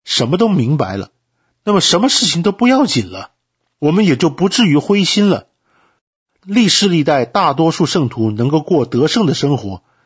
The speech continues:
就是因为他们有盼望。今天如果您问我是不是有盼望，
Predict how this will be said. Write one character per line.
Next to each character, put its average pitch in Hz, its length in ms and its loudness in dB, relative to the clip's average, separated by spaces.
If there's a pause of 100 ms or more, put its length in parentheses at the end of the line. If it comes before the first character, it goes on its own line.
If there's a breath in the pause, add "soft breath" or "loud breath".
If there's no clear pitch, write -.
就 262 200 0
是 - 180 0
因 175 100 4
为 170 140 4
他 143 140 -2
们 147 100 0
有 110 80 0
盼 123 240 -4
望。 101 180 -6 (880)
今 233 220 0
天 233 160 4
如 202 120 2
果 180 140 2
您 160 220 2
问 185 220 2
我 113 220 -2
是 - 260 0
不 190 100 -4
是 165 180 -2
有 120 80 0
盼 120 240 -2
望， 104 200 -2